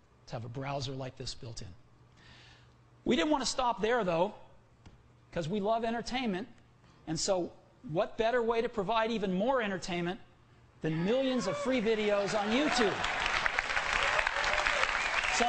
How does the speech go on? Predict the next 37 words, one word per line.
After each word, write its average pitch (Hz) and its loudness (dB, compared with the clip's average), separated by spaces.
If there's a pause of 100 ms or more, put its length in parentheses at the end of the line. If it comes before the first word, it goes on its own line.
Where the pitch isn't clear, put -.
we're 240 2
building 277 2 (120)
YouTube 285 0
in. 208 2 (3500)
So 240 4
you 254 0
can 233 0
go 226 2
to 330 -2
YouTube 277 0
now 185 0 (1080)
and 202 -2
see 240 0
all 233 2
your 277 -2
favorite 240 -4
videos, 208 0
the 160 -8
featured 233 -2
ones, 220 0
the 175 -4
most 160 -6
popular 226 0
ones. 214 -4
You 180 -8
can 135 -10
search 233 -2
for 220 -4
any 202 -2
of 196 0
them 202 -4 (400)
and 202 -2
just 233 -2
watch 226 -2
millions 202 -2
of 196 -4
free 180 -4